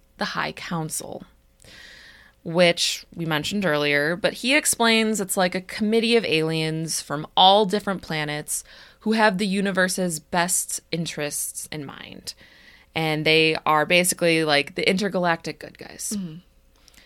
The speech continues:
Speaker 1: And basically, they are all evolved beings whose job it is, is to look out for lesser beings in the universe, A K A the humans.
Speaker 2: Yeah, like, they're like our big brother, you know?
Speaker 1: Yeah,
Speaker 2: Yeah.
Speaker 1: of course.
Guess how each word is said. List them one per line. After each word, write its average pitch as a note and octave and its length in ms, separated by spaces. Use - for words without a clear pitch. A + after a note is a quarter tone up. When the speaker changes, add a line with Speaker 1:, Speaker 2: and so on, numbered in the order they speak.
Speaker 1:
And F3+ 120
basically, G#3+ 880
they E3+ 180
are D#3+ 140
all F3+ 340
evolved F#3 520
beings D3+ 520
whose E3 360
job C#3 480
it D3 140
is, B2+ 340
is C3+ 260
to E3+ 100
look E3+ 340
out C#3+ 300
for D#3+ 540
lesser A#3 380
beings C#3+ 640
in E3+ 140
the G3 100
universe, - 800
A C#4 100
K C4+ 260
A A#3 40
the G#3+ 80
humans. - 540
Speaker 2:
Yeah, C#4+ 120
like, A#3 180
they're E4+ 160
like E4 180
our A#3 140
big F3+ 220
brother, G#3 520
you C4 120
know? B3+ 240
Speaker 1:
Yeah, - 380
Speaker 2:
Yeah. - 200
Speaker 1:
of A3+ 160
course. - 640